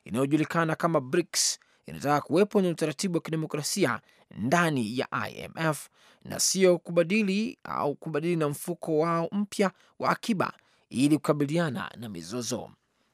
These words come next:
Siku ya Jumanne, brics ilitangaza kuundwa kwa benki mpya ya maendeleo ya dola bilioni hamsini ya brics na kile kilichoonekana kama I M F ndogo wakati wa mkutano wa siku mbili wa viongozi huko Fortaleza, Brazil.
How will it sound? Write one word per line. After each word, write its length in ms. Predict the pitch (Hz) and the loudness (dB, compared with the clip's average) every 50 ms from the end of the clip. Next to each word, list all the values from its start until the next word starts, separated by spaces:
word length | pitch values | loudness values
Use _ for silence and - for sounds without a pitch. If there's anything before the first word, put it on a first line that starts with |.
| _ _ _ | _ _ _
Siku 300 | - - - 156 139 - | -4 -2 0 0 0 0
ya 60 | 156 147 | 0 0
Jumanne, 560 | 135 139 131 104 87 196 208 185 151 143 135 _ _ - - _ - _ | 0 0 -2 0 2 4 6 6 6 4 2 _ _ -20 -20 _ -20 _
brics 500 | - 95 95 180 180 - - - - - | -4 2 2 2 4 4 0 0 0 0
ilitangaza 640 | - 123 120 - 139 131 123 147 156 175 175 175 185 | -4 -4 -4 -4 -2 0 4 4 4 4 4 2 2
kuundwa 460 | - - 131 151 180 214 220 202 185 | 0 2 2 4 4 6 6 4 2
kwa 100 | - 139 | 2 2
benki 340 | 131 135 131 127 - 139 143 | 0 0 -2 -2 -4 -6 -6
mpya 220 | 151 147 - 147 | -6 -4 -2 -2
ya 60 | 131 | 0
maendeleo 540 | 117 113 110 107 107 107 107 135 147 170 196 | 0 -2 -4 -6 -6 -2 2 4 4 4 4
ya 140 | 214 185 135 | 2 0 0
dola 280 | 110 123 127 131 135 123 | 0 0 0 2 0 0
bilioni 520 | 117 117 117 117 123 139 143 147 147 143 | -2 -4 -4 -2 0 -2 0 -2 -2 -4
hamsini 560 | 135 127 131 131 - - - 202 196 185 180 | -4 -6 -6 -6 -6 -4 -2 -2 0 0 0
ya 80 | 160 117 | -2 -2
brics 420 | 107 143 202 202 - - - - _ _ _ _ _ _ - | 0 -2 -2 -2 0 -4 -4 -4 _ _ _ _ _ _ -14
na 100 | - - | -14 -10
kile 240 | - - 202 208 202 | 0 6 6 6 6
kilichoonekana 760 | - - 143 131 - - 131 117 117 110 - 156 143 127 120 | 6 2 0 0 0 -2 -4 -4 -6 -4 -2 -2 -2 -2 -2
kama 420 | - - 165 160 160 160 156 151 - _ _ - | -2 0 0 2 4 4 2 2 -2 _ _ -2
I 220 | 165 175 175 175 - | 0 2 2 2 2
M 200 | - 175 170 135 | 0 -2 0 0
F 180 | 170 165 - | -2 -4 -2
ndogo 400 | 185 185 208 202 135 113 85 - _ _ _ _ _ _ - | 0 2 2 2 2 0 -6 -8 _ _ _ _ _ _ -16
wakati 340 | - 69 - 139 139 - 151 | -10 -2 2 2 2 4 4
wa 60 | 143 | 0
mkutano 360 | 135 123 131 - 151 156 151 | 2 0 0 2 2 2 2
wa 60 | 143 135 | 2 0
siku 240 | - - 135 - | 0 -2 -4 -4
mbili 360 | 143 156 190 220 190 160 139 - _ _ _ _ _ _ | -2 0 2 4 4 4 2 0 _ _ _ _ _ _
wa 100 | - - | -6 -4
viongozi 480 | 180 185 190 185 180 190 196 185 151 143 | 0 2 2 4 6 6 6 6 6 2
huko 360 | 147 165 165 - - 143 123 | 0 0 0 2 2 2 2
Fortaleza, 800 | - - 156 143 139 - - 143 147 151 135 123 131 117 87 - - _ | 2 2 -2 -2 -2 -2 -4 -2 0 0 0 0 -2 -2 -2 -4 -6 _
Brazil. 600 | - 104 107 110 82 78 - - - 156 143 107 | -16 -12 -10 -8 -8 -8 -8 -4 -2 -2 -2 -4